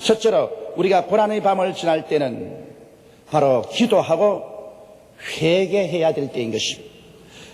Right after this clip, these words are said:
야고보서 오 장 십 삼 절에 "너희 중에 고난하는 자가 있느냐? 그는 기도할 것이요. 즐거워하는 자가 있느냐? 저는 찬송할지니라고." 말했습니다.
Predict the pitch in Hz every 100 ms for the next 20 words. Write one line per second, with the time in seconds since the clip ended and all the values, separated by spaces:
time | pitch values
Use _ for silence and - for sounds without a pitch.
0 | - 151 160 156 156 156 160 - 160 156
1 | 160 160 165 160 165 160 170 165 165 165
2 | 165 165 175 175 165 - - - - 226
3 | 196 131 - - - - - 170 107 131
4 | - 82 - - 165 147 147 135 131 131
5 | 131 127 127 127 - - 127 113 104 -
6 | 127 131 127 123 - 113 117 120 104 -
7 | - -